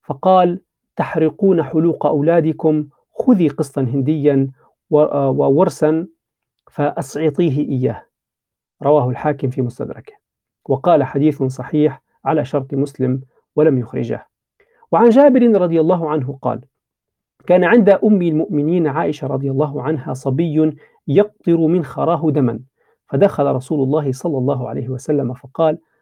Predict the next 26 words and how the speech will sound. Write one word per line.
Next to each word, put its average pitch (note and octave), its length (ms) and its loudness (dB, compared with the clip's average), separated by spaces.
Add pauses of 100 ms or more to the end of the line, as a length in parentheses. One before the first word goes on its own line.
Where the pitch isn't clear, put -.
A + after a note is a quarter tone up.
(120)
'ما B3 160 4
شأن F#3 260 2
هذا D#3 240 -2
الصبي؟' D#3 460 -2 (560)
قالت: F3 340 2 (140)
'به F3 200 2
العذرة.' D3+ 460 -2 (460)
فقال: E3 480 0 (200)
'ويحكن E3 560 2
يا D3+ 200 4
معشر D3 360 -2
النساء، C#3 440 0 (280)
لا F3+ 260 4
تقتلن F#3+ 560 2
أولادكن، D3+ 760 2 (380)
وأي F#3+ 320 4
امرأة E3 640 2 (340)
يصيبها D#3+ 600 2
عذرة B3 540 2 (360)
أو، F3+ 280 2
أو D#3 680 0
وجع G3 280 6 (100)
برأسه G3+ 640 4
فلتأخذ D3+ 720 0
قسطا F3 560 -2
هنديا.' C3+ 440 0